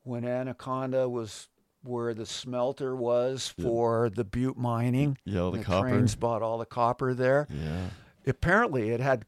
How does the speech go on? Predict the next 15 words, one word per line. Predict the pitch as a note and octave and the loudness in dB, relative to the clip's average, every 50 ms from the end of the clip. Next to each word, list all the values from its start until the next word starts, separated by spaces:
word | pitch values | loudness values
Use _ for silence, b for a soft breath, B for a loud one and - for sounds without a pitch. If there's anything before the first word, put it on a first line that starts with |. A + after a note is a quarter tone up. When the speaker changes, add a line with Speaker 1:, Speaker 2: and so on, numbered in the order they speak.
| _ _ | _ _
Speaker 1:
quite | - - - C#3+ C#3+ D3+ D3+ | -20 -6 2 4 4 4 4
the | - D3+ | 0 -2
reputation | C3+ A#2+ B2+ C3+ C3 - B2 G2+ - C3+ B2+ C3 C3 - C3+ A#2+ | 0 4 4 4 4 4 -2 -4 -2 0 0 0 0 0 0 0
as | A2 - | 0 0
a | A2 | -2
good | - - - B2+ C3+ C3 B2+ | -4 0 4 4 4 6 6
newspaper | A#2 A#2 A#2+ C3 C#3 B2+ - - G#2+ G2 - G2+ G#2 G#2+ | 4 4 4 2 2 0 -2 -4 -4 -2 -2 -4 -4 -2
and | A2 A2 | 0 0
had | A#2 A2+ A2+ G2+ | 0 -2 -2 -2
really | A2+ B2 C#3 C#3 A#2+ | -2 -2 -2 -2 -2
good | G2 A2 A#2+ C3 B2 | -2 -4 -4 -2 -4
reporters | G2+ - - - C3+ A#2 A#2+ B2+ A#2+ G2+ F#2+ F#2+ - | -6 -8 -6 -6 -2 -2 0 0 -2 -4 -4 -8 -10
and | G2+ F#2 F2+ | -12 -12 -12
stuff | - - - - C2+ - - - | -12 -8 -6 -6 -6 -6 -10 -10
that, | _ G#2 G#2 - | _ -10 -10 -10